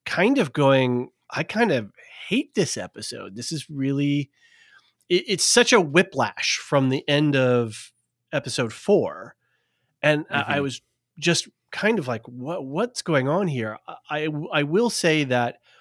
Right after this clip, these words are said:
Speaker 1: after doing a second watch and doing the outline, I, I am less angry at the show. <laughs> But I am worried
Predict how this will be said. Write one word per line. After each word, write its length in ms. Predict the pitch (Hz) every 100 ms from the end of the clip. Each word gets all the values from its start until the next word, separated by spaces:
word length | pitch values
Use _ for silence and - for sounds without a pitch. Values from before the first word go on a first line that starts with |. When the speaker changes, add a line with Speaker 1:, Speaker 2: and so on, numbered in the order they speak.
| _ _ _ _ _ -
Speaker 1:
after 440 | 156 170 185 175
doing 300 | 156 160 156 151
a 40 |
second 360 | - 165 165 139
watch 400 | 135 135 135 131
and 100 | 117
doing 180 | 131 135
the 80 | 127
outline, 640 | 123 - 117 113 113 117 -
I, 220 | 113 117 -
I 180 | 110 113 _
am 180 | 120 113
less 520 | 113 113 131 147 - -
angry 420 | 131 135 123 117
at 100 | 110
the 60 | 107
show. 400 | - 104 90 - -
<laughs> 0 | 156 - 170 170 156 - -
But 260 | 160 - 165
I 100 | 175
am 320 | 196 208 175
worried 640 | 175 160 135 120 113 127